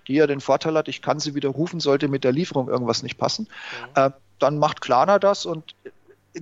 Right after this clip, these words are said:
Speaker 1: die haben sich auch so ein bisschen entwickelt, während du anfangs eher so einen Klarna-Button auf einer Webseite hattest, wo du deine Daten reingekleppert hast und dann fünfzehn Fehlermeldungen wegklicken musstest und dann hat's doch plötzlich funktioniert,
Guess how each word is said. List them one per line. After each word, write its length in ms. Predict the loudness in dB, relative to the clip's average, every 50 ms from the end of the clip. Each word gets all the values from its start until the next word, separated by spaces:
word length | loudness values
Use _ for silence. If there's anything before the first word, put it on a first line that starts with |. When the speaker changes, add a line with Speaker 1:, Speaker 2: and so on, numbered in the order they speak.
| -4 0
Speaker 1:
die 140 | 4 4 4
haben 140 | 4 2
sich 220 | 0 -4 -4 0 2
auch 160 | 0 2 2
so 100 | 0 -4
ein 60 | -2
bisschen 300 | -2 -4 -4 -4 -4 -4
entwickelt, 440 | -6 -6 0 0 0 0 0 -2 2
während 240 | 2 2 2 2 0
du 120 | -2 0
anfangs 500 | 0 0 -2 0 0 -2 -2 -2 -2 -8
eher 320 | -4 -2 0 4 4 4 4
so 160 | 2 -2 -2
einen 180 | -2 -4 -8
Klarna-Button 640 | -4 0 2 2 4 4 2 2 2 -2 -2 0 -2
auf 160 | 0 0 0
einer 160 | 0 -4 -2 -2
Webseite 560 | -2 -4 0 2 2 2 4 4 2 0 0
hattest, 380 | 0 0 0 -2 -4 -4 -4
wo 100 | -4 -2
du 80 | -2 0
deine 280 | 2 2 2 2 0 0
Daten 340 | 0 0 0 0 -2 -2
reingekleppert 720 | 0 0 0 -2 -4 -12 -10 -2 -2 -2 0 -2 -4 -4 -2
hast 260 | -2 -2 -2 -4 -10
und 140 | -14 -10 -8
dann 160 | -8 -8 -8
fünfzehn 440 | -10 -8 -8 -8 -8 -8 -10 -10 -8
Fehlermeldungen 640 | -2 0 2 2 2 4 2 0 0 -2 -6 -2 -2
wegklicken 400 | -4 -4 -2 -6 -6 -4 -4 -6
musstest 400 | -4 -4 -4 -4 -6 -6 -6 -6
und 60 | -2 -2
dann 120 | -2 0
hat's 200 | -2 -4 -4 0
doch 180 | -2 0 2 2
plötzlich 320 | 2 2 2 0 -6 -4
funktioniert, 580 | -2 -4 -4 -4 -4 -4 0 2 2 2 2